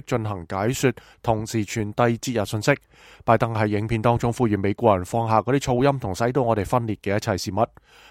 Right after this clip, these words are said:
拜登喺旁白當中話：「我哋嚟到呢個世界為咗互相關心、互相愛護。」鏡頭畫面顯示咗白宮內裝飾住聖誕飾品嘅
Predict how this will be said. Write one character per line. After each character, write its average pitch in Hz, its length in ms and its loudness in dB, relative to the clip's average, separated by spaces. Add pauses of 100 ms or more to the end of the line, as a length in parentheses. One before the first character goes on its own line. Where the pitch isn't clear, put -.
拜 110 240 6
登 127 240 0
喺 117 160 2
旁 101 180 -2
白 104 220 0
當 143 220 2
中 139 240 -4
話： 110 280 6 (220)
「我 185 80 2
哋 190 140 4
嚟 104 160 -2
到 165 120 0
呢 220 100 -2
個 180 60 0
世 131 200 -2
界 127 100 -2
為 107 240 2
咗 135 180 -2
互 101 140 -8
相 123 260 -2
關 117 320 2
心、 117 280 -4
互 87 180 -8
相 110 300 -2
愛 95 240 0
護。」 95 340 0 (460)
鏡 190 180 4
頭 104 200 2
畫 107 220 2
面 185 240 -4
顯 143 220 -4
示 131 180 -6
咗 117 200 -2
白 117 240 0
宮 139 400 -2
內 104 60 -2
裝 143 220 -4
飾 139 120 -10
住 110 160 -6
聖 101 200 -4 (120)
誕 104 200 -2
飾 131 140 -2
品 113 400 -6
嘅 113 260 0